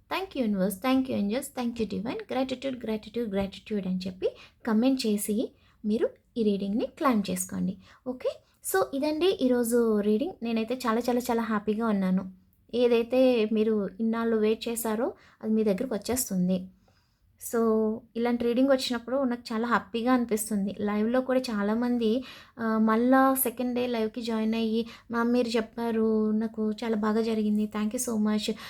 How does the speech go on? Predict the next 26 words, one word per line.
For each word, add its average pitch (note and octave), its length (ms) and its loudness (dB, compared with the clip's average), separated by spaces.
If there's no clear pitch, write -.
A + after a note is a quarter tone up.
you G#3+ 100 -4
are A3+ 180 0
an G#3+ 160 2
angel" A#3+ 420 4
అంటున్నారు G#3+ 440 2
నన్ను. F#3 280 0
ఆ, A#3 100 -2
వాళ్ళు B3 320 2
ఏంజెల్ C4 300 6
అంటుంటే C4+ 400 4
నాకు C4 200 2
చాలా B3 220 -2
హ్యాపీగా C4 460 0
అనిపిస్తుంది B3+ 600 2
అసలు. G#3 360 0
ఆ, A3 80 -4
so C4+ 220 6
ఓకే, C#4 180 0
నేనైతే D4+ 360 4
హ్యాపీ. C4 320 2
ఆ, B3 80 0
so D4 220 4
మీరైతే B3 420 2
క్లెయిమ్ G#3+ 320 2
చేసుకోండి. A3+ 580 0
So - 140 -2